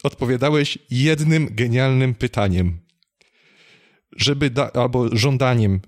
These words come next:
odp-, no, odpowiadałeś, żeby dali numer do tej swojej żony, do tej swojej kobiety.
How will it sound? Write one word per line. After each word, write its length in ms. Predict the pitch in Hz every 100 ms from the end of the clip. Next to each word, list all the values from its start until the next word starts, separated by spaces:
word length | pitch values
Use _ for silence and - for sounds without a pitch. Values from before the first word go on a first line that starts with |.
| -
odp-, 260 | 110 -
no, 220 | 127 123 -
odpowiadałeś, 720 | 113 127 123 120 117 107 - 110
żeby 240 | 123 123
dali 300 | 147 180 165
numer 380 | 156 160 156 151
do 120 | 156
tej 160 | - 139
swojej 440 | - 139 123 113
żony, 340 | 101 139 139
do 160 | 135 120
tej 140 | 120
swojej 280 | 117 - 117
kobiety. 420 | - 107 107 117